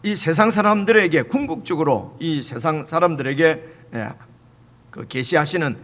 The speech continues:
하나님의 계시지요. 그런데 일 차적으로 이 말씀을 이제 듣는, 어, 사람들은,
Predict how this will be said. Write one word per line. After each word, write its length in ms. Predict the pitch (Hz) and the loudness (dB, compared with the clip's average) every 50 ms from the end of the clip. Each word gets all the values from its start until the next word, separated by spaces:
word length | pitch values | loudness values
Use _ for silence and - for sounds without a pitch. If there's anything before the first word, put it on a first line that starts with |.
| - - | -18 -14
하나님의 480 | - - 185 180 180 165 151 143 113 - | -8 -4 -2 0 0 0 0 -2 -4 -6
계시지요. 560 | - - - - 139 127 117 151 156 120 - - - - - - _ - | -8 -12 -12 -12 -10 -6 -2 0 0 0 -2 -4 -12 -20 -20 -20 _ -12
그런데 260 | - 131 131 123 - | -8 -6 -4 -2 -2
일 100 | - 196 | -4 -2
차적으로 400 | 185 214 214 185 190 185 170 156 | 0 0 2 2 2 2 2 2
이 140 | 151 165 202 | 0 0 0
말씀을 480 | 196 190 170 156 151 180 185 170 131 104 - - - - - - - | 2 2 2 2 2 0 0 0 0 -2 -4 -10 -20 -20 -18 -14 -10
이제 200 | 120 123 110 98 - | -8 -6 -8 -8 -6
듣는, 520 | - 131 135 143 160 185 202 214 214 202 - - - - - - - | -6 -2 0 2 4 4 4 2 0 -2 -6 -14 -20 -20 -20 -14 -10
어, 120 | 120 110 | -8 -8
사람들은, 640 | 104 - - 147 165 170 175 175 175 156 127 98 | -8 -4 -2 0 0 2 2 2 2 2 2 0